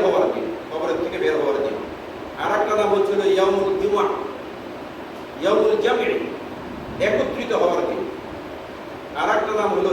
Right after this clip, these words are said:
ইয়াউমুল কিয়ামা, কিয়ামতের দিন। আরেকটা নাম হচ্ছে হলো ইয়াউমুত তানাদ, ফরিয়াদের দিন, আফসোসের দিন। আরেকটা নাম হলো ইয়াউমুত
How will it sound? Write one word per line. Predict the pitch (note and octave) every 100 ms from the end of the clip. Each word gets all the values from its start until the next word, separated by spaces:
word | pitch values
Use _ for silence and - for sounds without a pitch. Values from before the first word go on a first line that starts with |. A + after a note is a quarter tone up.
| E3+
ইয়াউমুল | F3+ G3 F3+ E3
কিয়ামা, | E3+ F#3 G3 F#3+ F4+ - - - - - - - - - - - - - - - - - - -
কিয়ামতের | F3+ F#3 F3+ - -
দিন। | - - - - -
আরেকটা | F#3 A#3 A#3+ A#3
নাম | G#3+ G#3
হচ্ছে | G#3 G#3
হলো | G#3+ G3
ইয়াউমুত | G#3 A3+ G#3+ G#3
তানাদ, | F#3+ G#3+ - - - - - - -
ফরিয়াদের | G3 - F3+ - -
দিন, | - - -
আফসোসের | - A3+ - - -
দিন। | - - - - - - - - - - - - D#3+
আরেকটা | F3+ - - G3
নাম | F3+ F#3+
হলো | F3+ - - - - - - - D3+
ইয়াউমুত | G#3 G#3+ G3+